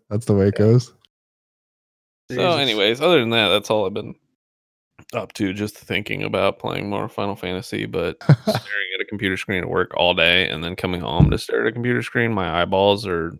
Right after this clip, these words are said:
Speaker 2: fried, so yeah.
Speaker 1: Have you
Speaker 2: Yeah.
Speaker 1: tried the replacement eyeballs? That's what really helps.
Speaker 2: Yeah, I was thinking about just wearing sunglasses like Doctor Disrespect all the time, being like, "Hey, what up, brothers?"
Speaker 1: <laughs> There you go.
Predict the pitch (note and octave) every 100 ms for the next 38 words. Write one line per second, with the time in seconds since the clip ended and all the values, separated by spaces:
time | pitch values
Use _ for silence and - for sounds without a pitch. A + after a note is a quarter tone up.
0 | - - D2+ E2+ F2 - - - C2+ C#2
1 | - - G#1 G1+ G1+ - _ _ _ _
2 | _ _ _ _ _ _ _ _ - C3
3 | - C#3 D#3+ C#3 A2+ - G#2 - A#2+ A#2+
4 | A#2+ B2+ A#2 A2 - F#2 G2+ G2+ G#2+ A2+
5 | - - _ - F2+ G2 G2 A2 - F#3+
6 | G3 A#2+ A2 G#2+ - - - G#2+ A2 G#2
7 | - G#2 F#2+ F#2 F#2 G#2 G#2 F#2+ F#2+ F#2
8 | G2 - - - - - - - E2+ D2
9 | - F2 E2+ E2 E2+ D#2+ G#2+ C3 - -
10 | C3 A#2+ G#2 G2 G2 G#2+ A2+ A#2+ B2 A#2
11 | C3 G2 G2